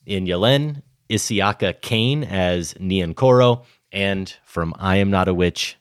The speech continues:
young Shula, played by Maggie Mulubwa. This one was tough, at least it was for me,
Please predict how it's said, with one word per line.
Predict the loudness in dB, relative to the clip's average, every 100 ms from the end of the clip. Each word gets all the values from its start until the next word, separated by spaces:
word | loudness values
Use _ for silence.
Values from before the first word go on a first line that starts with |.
| -8
young | -2 0 0 -2 -6 _
Shula, | -6 -2 0 -2 -4 -10
played | -2 0 2
by | 2 2 -2 -4
Maggie | -2 -2 -2 -4 -4 -14 -20 _ _ -4
Mulubwa. | 0 2 0 -4 -6 -10 _ _ _ _ -6
This | -6 -2
one | 0 0 -2 -8 _ _ _ _ -10
was | -10 -6
tough, | -2 -2 -2 -12 _
at | -6
least | -4 -2
it |
was | 0 0
for | 0 0
me, | 2 0